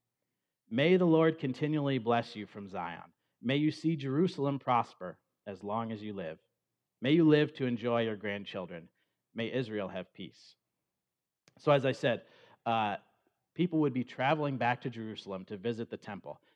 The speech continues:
They'd be going there to s-, to festivals and to holidays and to celebrate what God had been doing and what God had done in their past.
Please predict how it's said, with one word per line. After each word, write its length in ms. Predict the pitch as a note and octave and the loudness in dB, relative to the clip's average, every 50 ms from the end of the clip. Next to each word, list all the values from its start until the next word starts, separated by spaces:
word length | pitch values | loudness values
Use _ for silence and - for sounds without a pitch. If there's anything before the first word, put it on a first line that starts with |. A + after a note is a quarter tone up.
| _ - | _ -4
They'd 160 | B2 A#2 G#2 | -4 -4 -4
be 80 | A#2+ A#2 | -4 -4
going 340 | C3 B2 C#3 C#3 C#3 C#3 | -2 0 0 0 0 0
there 380 | C3+ C3 B2 B2 A#2+ B2 B2 - _ _ _ _ _ - | 0 0 2 2 2 0 -2 -4 _ _ _ _ _ -12
to 80 | - A#2 | -10 -10
s-, 300 | - - - - - _ _ _ | -10 -12 -18 -20 -20 _ _ _
to 160 | - A#2 G#2 - _ _ | -6 -6 -6 -8 _ _
festivals 880 | - D3 C#3 - - - D3 C3 C3+ C3+ C3+ C3+ C3+ C3+ C3+ C3 - - | 2 2 2 0 -2 -4 -2 0 2 2 4 4 2 2 0 -2 -4 -6
and 140 | - A#2+ G#2+ - | -10 -10 -10 -10
to 80 | - | -12
holidays 840 | - - D3 C#3+ D3 C#3+ C3+ C3 C3 B2+ B2 B2 B2+ B2+ B2 A2 - - - | -2 2 4 6 6 6 4 4 4 4 4 2 0 -2 -4 -6 -8 -10 -12
and 120 | A#2+ - | -10 -10
to 80 | - - | -12 -14
celebrate 640 | - - D3+ C#3+ D3+ C#3+ A2+ A#2 A2 G#2 G2 A2+ | -8 -2 0 2 2 2 0 -2 -2 -4 -4 -4
what 200 | A2+ A2+ - - | -4 -6 -4 -2
God 340 | A#2+ A2 A2 A2+ A2 A2 G#2+ | -2 0 0 0 0 -2 -4
had 200 | - B2 A2+ G2 | -6 -8 -8 -8
been 160 | - G#2+ G2+ F#2+ | -10 -16 -14 -8
doing 380 | G#2+ B2 A#2+ G#2+ G2 G2 G#2+ - _ _ _ _ A#2 | -6 -4 -4 -4 -6 -10 -16 -20 _ _ _ _ -8
and 120 | A#2+ A#2+ | -4 -2
what 220 | A#2+ A#2+ A#2+ - | 0 0 0 0
God 240 | C3 A#2+ A#2 A#2 A2 | 0 0 0 0 0
had 320 | - - B2 A#2 A2+ G#2 F#2 _ - | -2 -4 -2 -2 -2 -2 -4 _ -4
done 400 | A#2 C3 C3 A2 F#2+ F#2 F#2+ - _ _ _ _ _ _ - | -2 0 0 0 -2 -6 -10 -18 _ _ _ _ _ _ -6
in 140 | A#2+ A#2+ A2 | -6 -6 -4
their 160 | G#2+ G2+ F#2 | -6 -8 -10
past. 580 | - - A2+ G#2+ G2 - - - - - _ | -8 -6 -4 -4 -4 -4 -8 -12 -20 -20 _